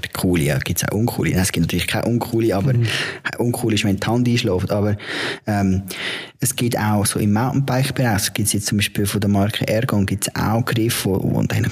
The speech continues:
Speaker 1: coole Farbe oder so hast, oder, wo du sogar noch ein bisschen so einen Akzent kannst setzen. Und, und das nützt mir jetzt persönlich mega viel. Also,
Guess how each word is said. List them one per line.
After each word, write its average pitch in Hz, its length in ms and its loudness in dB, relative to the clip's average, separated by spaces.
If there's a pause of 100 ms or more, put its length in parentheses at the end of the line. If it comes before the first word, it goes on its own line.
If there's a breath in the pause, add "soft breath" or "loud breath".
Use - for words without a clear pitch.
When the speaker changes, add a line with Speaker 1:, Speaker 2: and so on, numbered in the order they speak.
Speaker 1:
coole 117 300 0
Farbe 113 340 0
oder 110 140 -2
so 107 200 0
hast, 110 200 2
oder, 113 160 2
wo 110 60 2
du - 40 -2
sogar 104 280 0
noch 104 180 2
ein - 20 2
bisschen 110 180 -2
so 120 40 2
einen 117 100 2
Akzent 117 420 0
kannst - 200 0
setzen. 120 420 0 (200)
Und, 107 300 2
und 107 200 0
das 107 100 0
nützt - 380 -2
mir 120 320 4
jetzt 104 240 -2
persönlich 110 420 0
mega 104 300 2
viel. 98 380 0
Also, 101 260 0